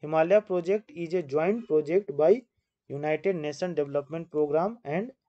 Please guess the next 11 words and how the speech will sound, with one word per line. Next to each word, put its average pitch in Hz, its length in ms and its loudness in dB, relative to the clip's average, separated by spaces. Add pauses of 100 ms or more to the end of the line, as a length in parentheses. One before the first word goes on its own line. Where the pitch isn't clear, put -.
Ministry 139 520 -8
of 208 160 6 (160)
Environment। 104 640 -8 (120)
हिमालय 151 340 2
प्रोजेक्ट 170 380 -4
जो 175 120 -2
है 190 200 -4 (180)
एक 139 160 -6
ज्वाइंट 151 300 -4
प्रोजेक्ट 160 440 0
है 226 140 -2